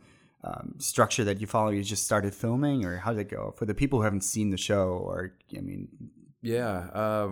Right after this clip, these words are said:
Speaker 2: what happened is that I said, "Okay, Bruce, so Lee has agreed to do it. How am I gonna get a hold of him?" He said, "Okay, here's Lee's, uh, email,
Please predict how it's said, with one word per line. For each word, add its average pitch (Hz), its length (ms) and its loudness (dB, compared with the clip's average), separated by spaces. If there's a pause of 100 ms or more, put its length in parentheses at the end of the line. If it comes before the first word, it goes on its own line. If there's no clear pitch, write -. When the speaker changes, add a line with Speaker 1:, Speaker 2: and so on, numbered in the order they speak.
(200)
Speaker 2:
what 110 280 -2
happened 120 480 -2
is 95 220 -4
that 90 520 -2
I 87 80 -6
said, 104 180 -6
"Okay, 127 240 -4
Bruce, 95 640 -2 (220)
so 98 200 -4
Lee 113 300 -4
has 92 540 -4
agreed 95 420 -4
to 87 80 -10
do 117 280 -6
it. 87 300 -4 (120)
How 104 160 -8
am 123 100 -4
I 110 80 -2
gonna 98 160 -4
get 87 120 -6
a 87 60 -6
hold 117 240 -8
of 73 100 -6
him?" 65 200 -14
He 90 100 -10
said, 85 160 -8
"Okay, 82 240 -8
here's 85 240 -8
Lee's, 82 320 -8
uh, 78 160 -10 (100)
email, 82 420 -8